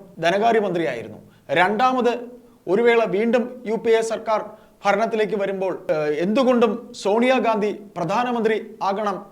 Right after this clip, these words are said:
എന്ന രീതിയിൽ ചർച്ചകൾ പോകുമ്പോൾ, സോണിയാഗാന്ധിക്ക് ഏറ്റവും ഇഷ്ടപ്പെട്ട, അല്ലെങ്കിൽ കോൺഗ്രസ് കുടുംബത്തിന്, അതായത് രാജീവ്, ഏഹ്, ഗാന്ധി കുടുംബത്തിന് ഇഷ്ടപ്പെട്ട ഒരു, ഏഹ്, വ്യക്തി എന്ന രീതിയിൽ മൻമോഹൻ സിംഗിനെ തേടി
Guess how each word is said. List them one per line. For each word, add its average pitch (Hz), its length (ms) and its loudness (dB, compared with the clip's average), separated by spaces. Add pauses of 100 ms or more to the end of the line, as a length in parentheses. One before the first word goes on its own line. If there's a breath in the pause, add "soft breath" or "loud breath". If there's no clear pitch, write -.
എന്ന 202 180 -2
രീതിയിൽ 196 580 0
ചർച്ചകൾ 190 460 0
പോകുമ്പോൾ, 175 680 -4 (360 soft breath)
സോണിയാഗാന്ധിക്ക് 247 920 2 (200)
ഏറ്റവും 240 640 0
ഇഷ്ടപ്പെട്ട, 214 460 -4
അല്ലെങ്കിൽ 208 540 -2
കോൺഗ്രസ് 240 480 -2
കുടുംബത്തിന്, 226 540 -2
അതായത് 214 460 -4
രാജീവ്, 226 460 0
ഏഹ്, 190 380 -2
ഗാന്ധി 196 400 0
കുടുംബത്തിന് 233 440 -2
ഇഷ്ടപ്പെട്ട 214 400 -6 (480 loud breath)
ഒരു, 202 420 0 (380 loud breath)
ഏഹ്, 165 180 -2
വ്യക്തി 196 500 0
എന്ന 208 220 2
രീതിയിൽ 196 520 -2 (280)
മൻമോഹൻ 202 460 -2
സിംഗിനെ 196 440 -6 (200)
തേടി 185 440 0